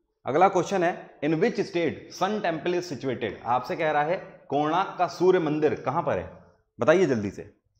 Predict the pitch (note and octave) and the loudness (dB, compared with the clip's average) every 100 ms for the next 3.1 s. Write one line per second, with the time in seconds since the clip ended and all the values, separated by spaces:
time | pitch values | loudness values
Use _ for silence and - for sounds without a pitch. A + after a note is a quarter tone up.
0 | - F3+ G#3 G3 D#3+ F3+ D#3 C#3+ D3 G2+ | -2 0 2 2 2 2 0 0 0 0
1 | F2 - _ _ _ _ _ - _ C#3 | -2 -12 _ _ _ _ _ -20 _ 4
2 | D3 E3+ E3+ E3 D#3 D#3+ D#3 C#3 B3+ A2+ | 8 6 6 2 6 6 6 4 4 2
3 | F2 | 0